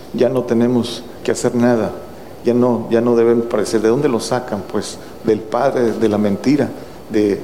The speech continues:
de Satanás. Dice Romanos ocho diecisiete, "Y si hijos, también herederos, herederos de Dios y coherederos de Cristo". La condición de ser hijos de Dios, herederos,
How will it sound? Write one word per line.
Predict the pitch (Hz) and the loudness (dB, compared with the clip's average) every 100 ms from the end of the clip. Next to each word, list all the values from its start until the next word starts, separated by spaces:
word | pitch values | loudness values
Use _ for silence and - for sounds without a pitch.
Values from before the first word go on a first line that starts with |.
| - | -6
de | 113 | -4
Satanás. | - 107 101 104 139 - - - - - - - - - - - - | -2 -2 -2 0 -2 -4 -8 -12 -16 -18 -18 -18 -18 -18 -18 -16 -4
Dice | 131 131 151 143 135 | -2 2 4 4 2
Romanos | 127 120 127 139 131 - | 0 2 2 2 2 2
ocho | 147 - 143 120 - | 2 2 0 2 0
diecisiete, | 113 110 107 151 156 - - - - - - - - - - | -2 -2 2 2 2 0 -10 -14 -18 -18 -18 -18 -18 -16 -2
"Y | 139 | 0
si | - 139 | 4 4
hijos, | 170 175 185 180 - - | 4 4 2 2 -4 -4
también | - 120 120 151 | 0 2 2 2
herederos, | 151 123 135 147 131 - - | 2 4 4 4 2 -6 -4
herederos | 131 123 123 143 127 - - | 0 4 6 4 2 -6 0
de | 117 | 2
Dios | 113 151 160 - | 4 4 2 -4
y | 110 | -6
coherederos | - 120 113 117 147 - | 0 2 4 2 0 0
de | 113 | -2
Cristo". | - 147 165 - 127 - - - - - - - | 2 2 2 0 -8 -8 -14 -18 -18 -18 -18 -2
La | 117 120 | -2 0
condición | 127 120 117 - 156 156 123 - - - | 0 0 0 2 2 2 -4 -8 -8 -6
de | |
ser | 110 - 135 | -2 2 2
hijos | 143 139 113 | 2 2 2
de | 113 | 2
Dios, | 110 131 135 - - - - - - - - - - | 2 2 2 -2 -12 -14 -16 -18 -18 -18 -18 -18 -8
herederos, | - 104 110 139 135 117 - | 0 2 4 4 2 -2 -8